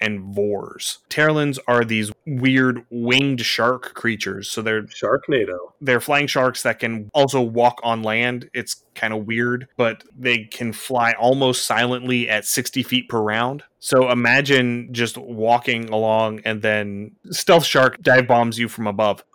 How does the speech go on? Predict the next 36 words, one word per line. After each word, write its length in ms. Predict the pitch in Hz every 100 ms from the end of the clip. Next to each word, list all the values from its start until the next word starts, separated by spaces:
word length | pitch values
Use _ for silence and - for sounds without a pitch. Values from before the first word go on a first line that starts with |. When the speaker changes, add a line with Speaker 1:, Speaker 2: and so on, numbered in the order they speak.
| -
Speaker 2:
I'm 140 | 127
telling 360 | - 156 220 175
you, 140 | 110
it's 180 | 120 -
Sharknado. 540 | 113 117 123 147 85 -
Speaker 1:
It 200 | 160 131
kinda 280 | 143 139 135
is. 500 | 123 113 98 - -
Speaker 2:
Everyone's 480 | 139 156 139 131 -
seen 280 | 131 123 127
the 120 | 117 113
mini 280 | 113 120
that 140 | 117 120
people 260 | 123 117
made 220 | 104 107 101
where 120 | 101
it's 80 | 107
a 60 |
bunch 260 | 98 104 95
of 200 | 101 -
plastic 340 | 110 95 107
sharks 340 | - 107 98 -
in 80 |
a 220 | 98 92 95 -
cotton 320 | - 113 107
tornado. 600 | 95 104 95 98 95 95 -
Yeah. 260 | 113 95 95
Speaker 1:
Yes. 240 | 110 101
Speaker 2:
That's 360 | 110 - - -
absolutely. 600 | 98 - 98 95 90 90 120
Speaker 1:
Yeah. 60 | 123
Speaker 2:
Yeah. 160 | 90 90 _ _ _ 202
Speaker 1:
<laughs> 400 | 180 196 - -
And 140 | 123
then 180 | 120 117
Vors 600 | 107 131 139 147 147 135